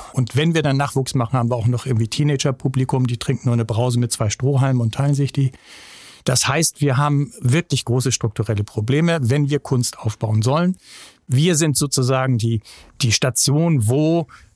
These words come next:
das nächste Auto, um mal das Bild Autoindustrie zu nehmen, ne? Das nächste Auto wird bei uns entwickelt und wir sollen die Entwicklungskosten selber tragen. Wenn das Auto dann aber rollt und funktioniert,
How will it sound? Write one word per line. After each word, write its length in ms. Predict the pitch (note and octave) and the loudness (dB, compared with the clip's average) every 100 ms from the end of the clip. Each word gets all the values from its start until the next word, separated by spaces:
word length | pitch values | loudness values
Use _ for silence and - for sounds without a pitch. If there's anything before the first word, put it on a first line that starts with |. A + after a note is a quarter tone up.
| _ _ _ _ _ | _ _ _ _ _
das 180 | - B2 | 0 2
nächste 400 | C3+ D#3 - - | 2 2 0 0
Auto, 420 | B2 F3 C#3 A2+ F#2 - - | 0 2 0 0 -4 -12 -14
um 120 | - B2 | -2 0
mal 120 | A2+ | 2
das 140 | A2+ | 0
Bild 320 | - B2 A#2+ - | 0 0 0 0
Autoindustrie 580 | C3 C3+ A#2 G#2+ - | 0 2 0 0 -2
zu 160 | G2+ - | -2 0
nehmen, 220 | G#2+ G#2 | 2 2
ne? 100 | B2 | 0
Das 160 | D3+ C#3 | 0 0
nächste 360 | C#3 C#3+ C3 C3+ | 0 0 -2 0
Auto 240 | C#3+ C3 | 0 0
wird 140 | C3 | -2
bei 80 | - | -2
uns 200 | B2 A#2+ | -2 0
entwickelt 540 | G#2 G2+ - G3+ G3+ C#3 | 0 0 0 0 0 -2
und 200 | C3 C3+ | -2 0
wir 100 | B2 | 0
sollen 180 | C3 | 2
die 80 | B2+ | 2
Entwicklungskosten 760 | B2+ A#2+ - C#3+ - B2+ - A2 | 0 -2 0 -2 0 -2 0 0
selber 300 | A#2 C#3+ D3+ | 2 2 -2
tragen. 340 | - D#3 C#3 | -2 0 0
Wenn 120 | C3 | 2
das 160 | D3+ D3+ | 0 0
Auto 200 | C3+ B2 | 0 0
dann 200 | A#2 A2 | 0 -2
aber 140 | G#2 | -2
rollt 360 | G2+ D3+ G3 C3+ | -2 0 0 0
und 160 | A#2 - | -4 -2
funktioniert, 540 | A2 - A2+ C3+ E3 | -4 0 0 0 -2